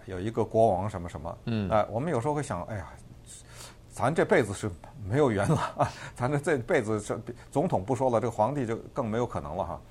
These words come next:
Speaker 1: 没想到，呃，国际网络和一些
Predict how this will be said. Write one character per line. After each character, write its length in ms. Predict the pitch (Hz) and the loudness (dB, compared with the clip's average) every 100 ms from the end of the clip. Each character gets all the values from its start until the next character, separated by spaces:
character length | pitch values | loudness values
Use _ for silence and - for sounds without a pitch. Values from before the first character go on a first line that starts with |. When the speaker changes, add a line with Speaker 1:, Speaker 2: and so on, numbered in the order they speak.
| - - - - - - - | -20 -20 -20 -20 -20 -20 -6
Speaker 1:
没 160 | 127 151 | 0 0
想 200 | - 78 | 0 0
到， 200 | 90 101 - - - - - - | 0 0 -2 -18 -20 -20 -20 -18
呃， 160 | - 117 | -6 -6
国 220 | 117 147 | 2 2
际 260 | 156 135 123 | 4 0 0
网 240 | 104 101 104 | 0 0 0
络 180 | 131 - | -2 -4
和 200 | - 143 | -4 -2
一 120 | 180 | 0
些 260 | 127 165 | 0 0